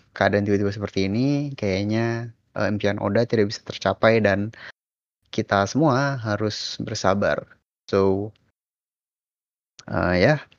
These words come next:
break dua minggu. Dan gua, ya kita semua cuma bisa berharap lah ya. Kita semua, eh, berdoa, kita semua, em,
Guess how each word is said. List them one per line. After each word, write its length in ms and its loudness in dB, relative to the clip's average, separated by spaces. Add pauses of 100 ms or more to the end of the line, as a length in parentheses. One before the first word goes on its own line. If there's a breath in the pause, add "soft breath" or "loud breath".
(200)
break 180 0
dua 160 0
minggu. 320 0 (640)
Dan 720 -2 (560 soft breath)
gua, 320 4 (240)
ya 160 4
kita 160 0
semua 640 0
cuma 240 -4
bisa 180 -6
berharap 460 2
lah 100 0
ya. 180 -2 (540 loud breath)
Kita 220 -2
semua, 420 -2
eh, 320 -6
berdoa, 720 0
kita 240 -4
semua, 800 -2
em, 400 -6